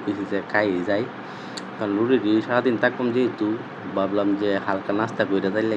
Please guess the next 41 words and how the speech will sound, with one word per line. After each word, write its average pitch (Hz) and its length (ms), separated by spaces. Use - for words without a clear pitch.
কিন্তু 92 240
মানে 92 220
শরীর 107 280
ঠিক 110 160
থাকতো 98 300
না, 98 80
তাই 104 200
রুটি 107 360
খাইটাই 107 340
ঘরে 95 240
গেলাম। 101 220
আমার 107 220
পেট 113 200
কিন্তু 110 200
এমনি 107 280
এমনি 110 280
পাঁচ 107 260
ইঞ্চি 101 240
থেকে 113 200
এমনি 107 180
দশ 113 180
ইঞ্চি 98 220
হয়ে 98 180
গেছে। 113 200
ভাবলাম 101 260
একটু 101 160
দৌড়াদৌড়ি 107 400
না 104 100
করলে 98 240
ভালো 92 160
লাগতো 92 180
না। 107 60
গাড়িতে 104 360
কিন্তু 117 260
যে 101 80
নৌবাহিনীর 110 440
প্রধান 101 300
যে 110 120
আছে 104 200
উনি 98 200
কিন্তু 104 160